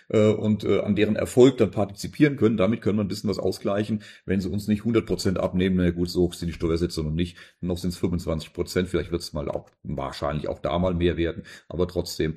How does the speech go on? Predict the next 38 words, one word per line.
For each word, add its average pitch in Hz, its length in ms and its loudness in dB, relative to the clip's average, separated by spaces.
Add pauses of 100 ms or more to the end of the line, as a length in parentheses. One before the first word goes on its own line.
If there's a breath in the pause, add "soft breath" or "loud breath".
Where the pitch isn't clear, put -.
(120)
bleibt 78 260 -2
immer 82 180 -2
noch 76 140 -6
was 87 140 2
übrig. 117 320 2
Wenn 87 100 0
du 85 40 -2
Steuern 92 260 4
zahlst, 87 360 -2
hast 85 160 -6
du 73 40 -10
idealerweise 76 500 -2
auf 85 80 -6
der - 120 -2
anderen 69 180 -8
Seite 73 280 -4
ja 80 60 -2
trotzdem 82 480 -6
noch 92 180 -2
mehr 95 340 2
Einnahmen 76 520 -4
davon 85 300 -2
gehabt. - 320 -4 (500 loud breath)
Ob 123 200 8
das 120 160 4
dann 113 160 6
nutzt, 170 260 6
ins 131 140 -2
Ausland 139 400 4
zu 123 100 0
gehen, 107 240 6
das 110 140 0
muss 110 120 2
jeder 107 140 4
für 113 140 2
sich 117 180 0
entscheiden. 113 640 2
Ähm, 98 480 0